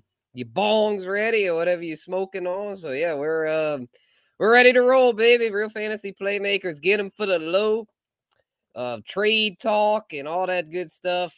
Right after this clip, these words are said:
questions, whatever y'all got. And also, we've got our, our exercise for the evening, which is second half darlings. We're gonna identify our second half darlings. We're not technically at the halfway point yet, but we're almost there.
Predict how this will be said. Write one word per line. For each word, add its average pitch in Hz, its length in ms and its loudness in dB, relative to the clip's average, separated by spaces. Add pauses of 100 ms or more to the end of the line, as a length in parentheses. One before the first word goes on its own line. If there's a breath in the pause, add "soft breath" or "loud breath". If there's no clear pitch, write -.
questions, 175 560 -6
whatever 170 320 -6
y'all 165 200 -4
got. 156 320 -4
And 147 100 -8
also, 170 440 -2
we've 151 180 -6
got 151 340 0
our, 131 340 -4 (600)
our 127 180 -8
exercise 156 800 -2
for 147 100 -12
the 131 140 -6
evening, 143 640 -6 (720)
which 147 320 -2
is 143 500 -2 (340)
second 208 520 0
half 180 480 0 (280)
darlings. 123 680 0
We're 120 80 -10
gonna 139 160 -4
identify 139 640 -2
our 117 80 -2
second 170 400 -2
half 147 260 -2
darlings. 147 460 0
We're 151 60 -6
not 196 200 0 (640)
technically 233 540 0
at 208 100 0
the 196 80 -2
halfway 190 440 0
point 160 320 -4
yet, 156 340 -4
but 147 80 -6
we're 147 220 -4
almost 185 420 -6
there. 151 460 -2